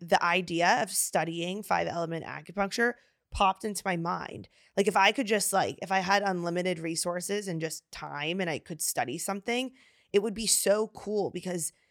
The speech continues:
I really, b-, I'm in this six-month meditation program and we're diving into Buddhism and all these a-,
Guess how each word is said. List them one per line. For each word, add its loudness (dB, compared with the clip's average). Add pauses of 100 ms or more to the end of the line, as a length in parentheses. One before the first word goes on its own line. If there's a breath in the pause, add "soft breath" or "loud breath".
(140)
I 6
really, 2
b-, -4
I'm 0
in -2
this 2
six-month -2
meditation -4 (320)
program 0
and -2
we're -2
diving 0
into -6
Buddhism -2
and -10 (460)
all 4
these -2 (840)
a-, 6